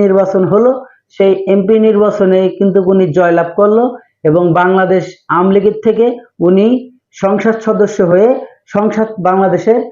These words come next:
সং-, সংসদীয় দলীয় নেতা হলো। তা ব্যারিস্টার সুমন ভাই ঠিক এই কথাই বলতেছে যে আপনি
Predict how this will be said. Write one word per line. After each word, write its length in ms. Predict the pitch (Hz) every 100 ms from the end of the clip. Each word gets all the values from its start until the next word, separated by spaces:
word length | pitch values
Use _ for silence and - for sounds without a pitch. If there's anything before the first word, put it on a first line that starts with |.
| - _ _ _ _
সং-, 280 | - 180 170 165
সংসদীয় 480 | 196 208 220 196 208 185
দলীয় 300 | 196 202 202 196 175 180
নেতা 220 | 180 180 139
হলো। 200 | 120 104 - _ _ _ -
তা 120 | 147 143 175 180
ব্যারিস্টার 440 | 160 185 - 220 220
সুমন 280 | - 220 220 214
ভাই 160 | 208 214
ঠিক 120 | 240 233 208
এই 80 | 202
কথাই 280 | 202 196 220 220
বলতেছে 360 | 214 196 - 165 156
যে 80 | 170 151
আপনি 240 | 151 175